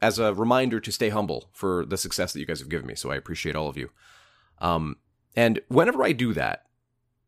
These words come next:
and the reason I bring that up at all is because I always get questions based around, "Hey, my ex seems really certain about what's going on."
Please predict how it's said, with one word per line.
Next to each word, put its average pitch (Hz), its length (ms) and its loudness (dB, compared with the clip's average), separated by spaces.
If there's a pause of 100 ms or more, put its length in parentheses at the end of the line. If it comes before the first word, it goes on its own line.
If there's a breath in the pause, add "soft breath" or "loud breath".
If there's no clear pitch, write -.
and 120 100 2
the 123 80 6
reason 175 240 2
I 143 40 8
bring 123 200 4
that 107 100 4
up 98 140 0
at 82 60 0
all 65 340 -2 (240)
is 110 140 -4
because 131 260 -2
I 113 80 4
always 175 160 6
get - 180 -2
questions 127 440 -2
based 101 280 0
around, 78 460 -2 (720)
"Hey, 117 320 2
my 107 140 4
ex - 200 2
seems 110 200 -2
really 95 200 2
certain 95 300 0
about 90 160 2
what's 82 160 -2
going 85 240 0
on." 71 240 -4